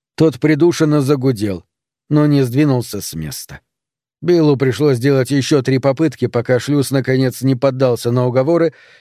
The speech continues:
и не приоткрылся на ладонь. В эту щель хлынул песок, а следом солнечный свет. Билл ругнулся и, взобравшись на сиденье, стал толкать створку наружу.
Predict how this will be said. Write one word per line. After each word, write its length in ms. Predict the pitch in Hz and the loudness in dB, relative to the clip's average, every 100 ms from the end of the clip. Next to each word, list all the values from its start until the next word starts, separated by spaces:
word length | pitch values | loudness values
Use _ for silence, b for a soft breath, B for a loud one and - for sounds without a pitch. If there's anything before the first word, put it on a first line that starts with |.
| _ | _
и 160 | 127 | 0
не 160 | 135 147 | 2 2
приоткрылся 720 | 151 160 143 - 135 135 135 | 2 2 2 0 0 0 0
на 140 | 131 123 | 0 2
ладонь. 560 | 127 110 92 85 82 - _ _ _ _ _ _ | 0 -2 -6 -8 -10 -14 _ _ _ _ _ _
В 140 | 85 | 0
эту 260 | 170 156 143 | 0 2 0
щель 320 | - 175 151 | 0 2 2
хлынул 420 | - 139 143 135 | 0 0 2 0
песок, 600 | 120 117 - 90 82 - _ _ _ _ _ | -2 -6 -6 -10 -10 -12 _ _ _ _ _
а 120 | 107 | -4
следом 440 | - 147 147 123 | 0 0 2 -2
солнечный 680 | 110 131 127 123 107 - 98 | -2 0 0 -2 -4 -8 -8
свет. 500 | - - 76 127 - _ _ _ _ _ _ _ | -8 -12 -14 -14 -20 _ _ _ _ _ _ _
Билл 320 | 85 131 139 | -2 2 2
ругнулся 680 | 131 127 143 170 139 131 117 b b b - | 2 2 2 0 0 -2 -4 b b b -4
и, 100 | 120 | -2
взобравшись 640 | 117 135 143 131 143 117 | 0 0 2 0 -2 0
на 120 | 131 | -2
сиденье, 480 | 127 131 156 151 127 | 0 0 2 2 0
стал 260 | - 131 123 | 0 0 2
толкать 400 | 135 127 143 120 | -2 0 -2 -2
створку 420 | - 139 127 135 | -2 0 0 0
наружу. 480 | 139 135 98 80 | 2 0 -2 -8